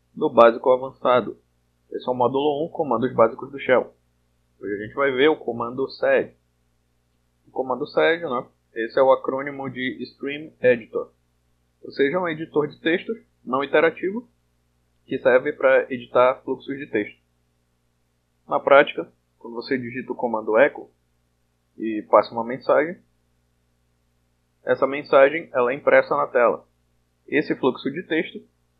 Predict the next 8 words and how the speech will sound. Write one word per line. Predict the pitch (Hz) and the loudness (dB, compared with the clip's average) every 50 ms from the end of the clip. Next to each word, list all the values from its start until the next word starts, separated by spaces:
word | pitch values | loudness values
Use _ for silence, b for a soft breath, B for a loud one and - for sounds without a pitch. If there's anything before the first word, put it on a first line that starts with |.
| _ - | _ -2
é | - 120 127 135 135 - - | 4 6 6 6 6 2 -2
o | 135 127 | -8 -8
que | - - 131 131 123 123 - | -6 -4 -2 -2 -2 -2 -4
o | - 127 120 | -6 -8 -6
comando | - 131 117 117 110 110 117 | -6 -4 -4 -4 -4 -6 -8
sed | - - 123 107 107 110 107 | -2 2 2 2 2 0 0
vai | 107 104 101 101 | 0 0 2 0
receber | - 120 - - 160 156 139 135 131 127 - _ | -2 -6 -8 -6 -6 -4 0 0 -2 -2 -4 _